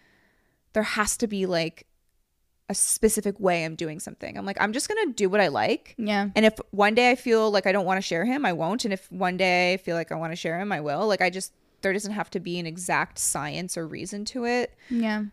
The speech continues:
Speaker 1: I don't know. I just, I go through phases, and sometimes I change my mind, and that's okay. And I feel like I'm in a place now where I genuinely am figuring out what I like as me, as a person.
Speaker 2: Yeah.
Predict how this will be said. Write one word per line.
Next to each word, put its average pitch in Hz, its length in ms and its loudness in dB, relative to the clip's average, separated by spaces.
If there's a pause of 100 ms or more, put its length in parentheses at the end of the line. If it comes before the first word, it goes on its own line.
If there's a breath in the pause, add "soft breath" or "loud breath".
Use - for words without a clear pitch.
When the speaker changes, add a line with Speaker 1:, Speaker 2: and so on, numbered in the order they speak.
Speaker 1:
I - 80 0
don't 180 120 2
know. 170 160 -2
I 160 100 0
just, 190 360 -2
I 202 60 -4
go 202 140 2
through 214 180 -4
phases, 226 540 2
and 180 280 -2
sometimes 180 300 -8
I 180 80 -6
change 170 220 -8
my 165 100 -6
mind, 165 260 -4
and 165 280 -8 (140)
that's 180 200 -8
okay. 185 440 -4
And 220 60 -2
I 185 200 0
feel 190 260 -2
like 196 100 -2
I'm 202 100 -6
in 196 40 -2
a 190 60 -4
place 185 320 -4
now 175 200 2
where 170 380 2 (840)
I 202 100 8
genuinely 220 880 2 (340)
am 190 100 -2
figuring 185 340 0
out 175 180 0
what 170 240 2
I 165 140 4
like 147 420 -6 (320)
as 185 180 0
me, 170 380 -8
as 190 120 -6
a 180 40 -8
person. 220 500 -4
Speaker 2:
Yeah. 208 240 0